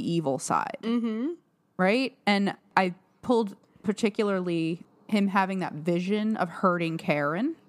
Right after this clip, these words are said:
Speaker 1: which he ultimately does not do. He
Speaker 2: Yeah.
Speaker 1: resists doing it, but he does envision hurting her. And then you get, like, the back to reality moment, and they're still standing next to each other, and he won't turn around to look at her because he doesn't wanna actually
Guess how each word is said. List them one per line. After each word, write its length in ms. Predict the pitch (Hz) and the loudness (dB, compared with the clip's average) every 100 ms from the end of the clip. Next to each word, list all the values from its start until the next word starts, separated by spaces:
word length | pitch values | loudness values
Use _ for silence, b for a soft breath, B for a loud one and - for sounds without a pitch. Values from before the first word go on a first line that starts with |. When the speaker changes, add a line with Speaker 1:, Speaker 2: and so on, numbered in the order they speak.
| _ - | _ -2
Speaker 1:
which 200 | 185 - | -2 0
he 100 | 196 - - | -2 -4 0
ultimately 500 | 190 185 208 180 180 | 0 2 2 2 2
does 220 | 160 151 | 0 0
not 280 | 175 143 - | 2 0 0
do. 380 | 233 254 160 139 | 0 2 2 0
He 100 | 170 | 0
Speaker 2:
Yeah. 140 | 170 254 311 | 2 4 4
Speaker 1:
resists 400 | 160 - - - | 0 -2 -12 -12
doing 320 | - 180 190 143 | -2 0 2 -2
it, 160 | - | -2
but 100 | 170 | -4
he 140 | 170 175 | -2 0
does 200 | 175 196 | 2 2
envision 560 | 196 175 185 175 170 - | 0 0 -2 -2 -6 0
hurting 300 | 277 320 202 | 0 0 -4
her. 360 | 156 147 160 - _ _ - | -2 -2 -2 -6 _ _ -2
And 120 | 196 | 0
then 120 | 196 | 2
you 100 | 190 185 | 0 2
get, 200 | 185 - | 0 0
like, 260 | 143 - | -6 -2
the 300 | 160 143 135 | -2 0 -2
back 220 | - 143 - | -2 -2 -4
to 120 | 180 | -4
reality 420 | 156 156 165 156 | 0 0 0 -2
moment, 340 | 147 139 139 139 | -4 -4 -4 -6
and 220 | 143 143 | -6 -4
they're 140 | 165 165 | -2 -4
still 220 | - 156 | -4 -4
standing 420 | - 196 185 165 | -2 -2 0 -2
next 180 | 160 - | -6 -6
to 80 | 160 | -6
each 140 | 156 | -4
other, 180 | 151 147 | -2 -2
and 120 | 156 | 0
he 120 | 190 | 0
won't 300 | 165 165 160 | 2 0 0
turn 160 | - 170 | 0 0
around 240 | 151 147 | 2 0
to 80 | 156 | 0
look 220 | 151 170 | -2 0
at 60 | 170 | 2
her 140 | 147 | 2
because 220 | 165 165 | 0 -2
he 120 | 151 147 | 0 2
doesn't 360 | 170 160 170 | 2 2 0
wanna 260 | 139 147 147 | 0 0 2
actually 440 | 143 151 - 165 | 0 -2 -2 -4